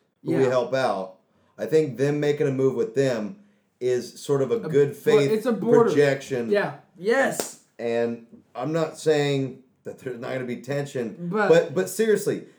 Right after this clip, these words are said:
Speaker 1: them sending a representative to the Olympics, which is a time where all the nations come together, is a pretty big step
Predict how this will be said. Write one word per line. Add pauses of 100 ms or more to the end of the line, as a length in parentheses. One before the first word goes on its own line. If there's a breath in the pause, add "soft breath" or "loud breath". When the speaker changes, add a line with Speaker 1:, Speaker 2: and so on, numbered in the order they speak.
(120)
Speaker 1:
them
sending
a
representative
to
the
Olympics, (320 soft breath)
which
is
a
time
where
all
the
nations
come
together, (260 loud breath)
is
a
pretty
big
step